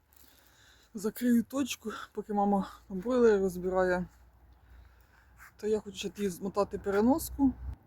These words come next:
бо то різала дрова, думала, що, думала, що ввечері наріжемо з мамою, а мама зайнялася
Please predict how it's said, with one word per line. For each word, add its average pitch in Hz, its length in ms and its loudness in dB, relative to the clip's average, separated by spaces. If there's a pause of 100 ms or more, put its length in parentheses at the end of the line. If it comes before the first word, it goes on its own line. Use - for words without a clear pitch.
(380)
бо 196 180 6
то 202 160 2
різала 202 360 8
дрова, 220 560 4
думала, 196 360 4
що, - 200 -6
думала, 196 320 6
що 196 160 -4
ввечері 185 560 0
наріжемо 180 440 4
з 170 60 2
мамою, 170 400 4
а 147 40 0
мама 175 260 4
зайнялася 180 460 4